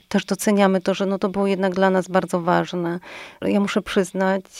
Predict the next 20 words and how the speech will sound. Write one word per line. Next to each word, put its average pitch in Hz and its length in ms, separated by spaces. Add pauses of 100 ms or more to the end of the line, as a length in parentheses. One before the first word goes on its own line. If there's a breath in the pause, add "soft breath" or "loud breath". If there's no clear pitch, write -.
(220)
e, 190 180
nie 196 140
wiem 196 160
jak 208 120
Grzegorz, 185 440
ale 175 160
ja 190 120
tej - 180
Eucharystii 190 540
też - 220
cały 185 340
czas, - 480
e, 180 180
się - 200
uczę. 185 520
To 185 100
ja 175 100
też, - 360
no, 190 180
też 208 280